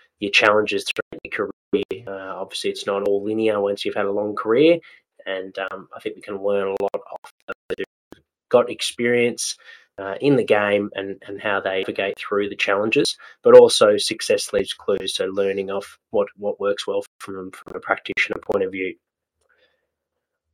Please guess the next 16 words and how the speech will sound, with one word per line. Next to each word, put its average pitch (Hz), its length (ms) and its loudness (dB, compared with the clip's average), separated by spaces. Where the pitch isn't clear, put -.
Okay, 143 220 12
we'll 139 100 6
go 160 160 10
into 156 200 6
the 147 140 -2
upcoming 151 320 4
guests 127 320 4
now 139 280 2
for 127 140 0
this 135 240 0
week. - 520 -8
We've - 180 -14
got 120 200 4
a 117 260 0
live 123 380 4
episode 120 680 4